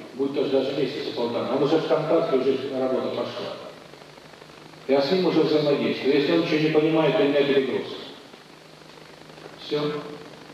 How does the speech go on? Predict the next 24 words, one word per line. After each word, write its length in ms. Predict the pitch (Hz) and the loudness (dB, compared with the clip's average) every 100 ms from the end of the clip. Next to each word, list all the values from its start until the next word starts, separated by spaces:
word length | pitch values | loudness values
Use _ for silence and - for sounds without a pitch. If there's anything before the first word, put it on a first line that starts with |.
| - - - - - - - | -20 -20 -20 -18 -18 -18 -2
Поэтому, 460 | 151 151 151 151 - - - - - - - - - - - - - | 2 4 2 -2 -4 -10 -14 -18 -20 -20 -20 -20 -20 -20 -20 -16 -6
если 360 | - 180 185 185 | 2 2 4 2
будет 300 | 214 180 - | 2 2 0
приём, 400 | 147 139 - - | 0 0 -2 -4
то, 120 | 135 | -4
скорее 300 | 160 - - | 2 2 2
всего, 300 | 147 131 107 | 0 0 -2
осенью. 420 | - 95 - - - - - - - - | -4 -8 -10 -14 -16 -20 -20 -20 -14 -8
То 80 | |
есть 120 | 113 143 | -4 0
вот 160 | 139 151 | 2 2
я 100 | 156 | 2
хочу 260 | - 151 | 2 2
закончить 440 | 143 - 131 135 139 | 2 2 0 -2 -4
седьмую 300 | 135 143 143 | 0 0 2
книгу, 280 | 202 - | 0 0
возможно, 400 | - - 160 143 | -2 0 0 0
если 220 | 139 139 139 | -2 -2 0
будет 200 | 139 135 | -2 0
презентация, 640 | 131 143 135 123 - - | -2 0 0 0 0 -2
вот 80 | - | -2
тогда 260 | 120 127 151 | -2 0 2
будет 280 | 123 - | 0 -2
приём. 260 | - - | -6 -8